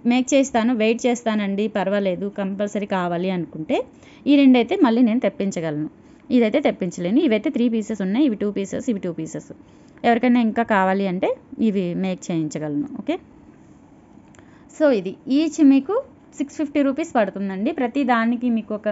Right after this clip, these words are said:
మీ ఇష్టమైన కలర్ అనేది ఫ్రీగా ఇస్తాను. ఓకే, ఈ రాణి పింక్ అయినా ఇస్తానండి, రాణి పింక్ అయినా ఇస్తాను ఫ్రీగా.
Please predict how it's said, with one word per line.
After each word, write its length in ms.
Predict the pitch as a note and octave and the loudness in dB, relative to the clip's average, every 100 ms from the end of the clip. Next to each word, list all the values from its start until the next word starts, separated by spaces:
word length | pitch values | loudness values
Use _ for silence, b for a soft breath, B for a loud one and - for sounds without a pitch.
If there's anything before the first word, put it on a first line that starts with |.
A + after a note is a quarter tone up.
| G#3 B B B3 | -8 B B 4
మీ 100 | C#4 | 6
ఇష్టమైన 680 | C#4 C#4 C#4 B3+ A#3 A3+ | 6 4 2 2 2 0
కలర్ 320 | A3 A#3+ A3+ A#3+ | 0 2 4 4
అనేది 280 | A#3 A3+ | 0 -2
ఫ్రీగా 320 | F4 A3+ G#3+ G3 | -2 -2 0 0
ఇస్తాను. 460 | F3+ - E3+ E3+ - | -2 -8 -8 -8 -10
ఓకే, 220 | A#3 D#4 | -6 -2
ఈ 80 | C#4 | 0
రాణి 280 | A3+ A3 B3+ | 2 2 2
పింక్ 240 | C4+ C4 | 2 2
అయినా 200 | C#4+ D#4 G#4 | 2 0 0
ఇస్తానండి, 540 | - G#3 F3+ D#3 D3+ - - - B B - | -4 -2 -4 -4 -6 -10 -20 -20 B B -2
రాణి 260 | A3 A3 | 0 0
పింక్ 260 | A#3+ A3+ G#3 | 0 -2 -2
అయినా 180 | G3+ C4+ | 0 0
ఇస్తాను 440 | C#4+ - F3 E3 | 0 -2 -6 -6
ఫ్రీగా. 380 | - F3 D#3+ - | -8 -10 -8 -8